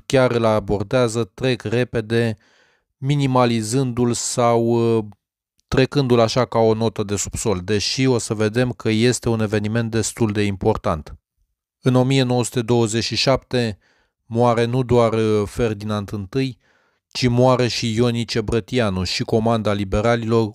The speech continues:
o va prelua Vintilă Brătianu, tot un brătian, dar mult mai slab decât predecesorul său. Și acum Maniu consideră că este momentul prielnic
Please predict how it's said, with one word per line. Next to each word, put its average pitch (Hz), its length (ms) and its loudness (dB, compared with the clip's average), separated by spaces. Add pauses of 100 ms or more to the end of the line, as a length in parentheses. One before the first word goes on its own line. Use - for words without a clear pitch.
o 107 100 -2
va 107 180 2
prelua 110 520 2
Vintilă 107 540 -2
Brătianu, 95 720 -4
tot 113 220 -2
un 104 100 -2
brătian, 110 460 -2
dar 107 240 0
mult 113 380 -2
mai 101 180 -2
slab 107 360 -2
decât 98 280 -6
predecesorul 101 800 -2
său. 95 300 -2 (440)
Și - 160 -2
acum 139 360 0
Maniu 127 500 0
consideră 120 500 -2
că 120 140 -6
este 117 220 -4
momentul 110 460 -2
prielnic 110 600 -2